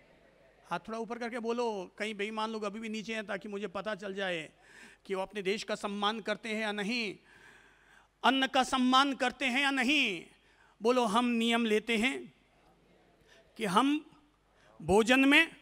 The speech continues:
जूठन नहीं छोड़ेंगे, भोजन में जूठन नहीं छोड़ेंगे,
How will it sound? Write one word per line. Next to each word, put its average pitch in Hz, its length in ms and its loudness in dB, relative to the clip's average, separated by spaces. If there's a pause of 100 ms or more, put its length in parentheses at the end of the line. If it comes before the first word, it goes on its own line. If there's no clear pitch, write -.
(800)
जूठन 240 640 2
नहीं 294 360 6
छोड़ेंगे, 320 640 8 (1500)
भोजन 269 560 4
में 370 380 6 (760)
जूठन 262 460 4
नहीं 311 280 6
छोड़ेंगे, 320 600 8